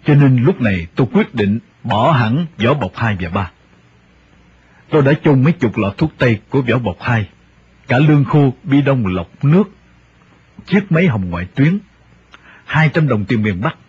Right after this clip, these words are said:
thuốc lá Đại Tiền Môn, diêm quẹt. Những thứ này xét ra không thực tế, lại vừa kềnh càng lỉnh kỉnh, vừa càng dễ bị phát hiện. Tôi chỉ mang theo hai trăm đồng với một chiếc túi vết, cùng một số quần áo lót,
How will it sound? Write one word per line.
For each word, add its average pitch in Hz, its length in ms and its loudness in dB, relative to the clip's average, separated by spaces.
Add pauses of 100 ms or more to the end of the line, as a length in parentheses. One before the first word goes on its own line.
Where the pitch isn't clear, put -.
(440)
thuốc 190 260 -2
lá 156 200 0
Đại 98 140 -4
Tiền 90 320 -6
Môn, 110 180 -2 (160)
diêm 127 180 0
quẹt. 87 180 -10 (880)
Những 147 160 2
thứ 180 120 2
này 101 260 -2
xét - 280 -4
ra 123 160 -4
không 113 200 -6
thực 101 260 -12
tế, 139 220 -2 (200)
lại 123 180 0
vừa 107 120 0 (160)
kềnh 107 280 -2
càng 90 280 -8 (100)
lỉnh 113 200 -2
kỉnh, 110 260 -2 (1160)
vừa 131 240 2
càng 120 240 0
dễ 135 140 2
bị 104 160 -2
phát 156 240 -6
hiện. 90 160 -8 (1120)
Tôi 151 180 2
chỉ 151 100 2
mang 139 240 2
theo 139 140 0
hai 127 260 0
trăm 127 220 -2
đồng 92 380 -2
với 147 80 0
một 120 180 -2
chiếc - 180 -2
túi 151 180 2
vết, 180 120 0 (520)
cùng 135 160 2
một 98 140 -4
số 170 140 -4 (100)
quần 98 160 -4
áo 110 200 -2
lót, 151 140 0